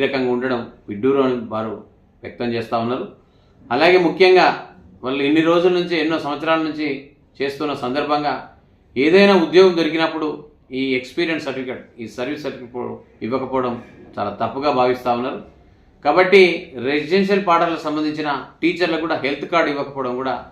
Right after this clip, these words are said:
చాలా తప్పుగా భావిస్తాను. కాబట్టి ప్రభుత్వం ఏదైతే నిర్ణయం తీసుకున్నదో, ప్రభుత్వ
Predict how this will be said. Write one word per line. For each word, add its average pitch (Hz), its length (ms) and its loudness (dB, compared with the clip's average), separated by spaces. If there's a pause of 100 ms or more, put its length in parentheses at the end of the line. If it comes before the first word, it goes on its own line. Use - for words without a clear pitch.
(240)
చాలా 107 240 -8
తప్పుగా 127 360 -8
భావిస్తాను. 104 420 -10 (600)
కాబట్టి 156 320 0 (540)
ప్రభుత్వం 185 460 4 (140)
ఏదైతే 185 240 6 (100)
నిర్ణయం 175 320 0
తీసుకున్నదో, 170 360 -2 (160)
ప్రభుత్వ 180 440 0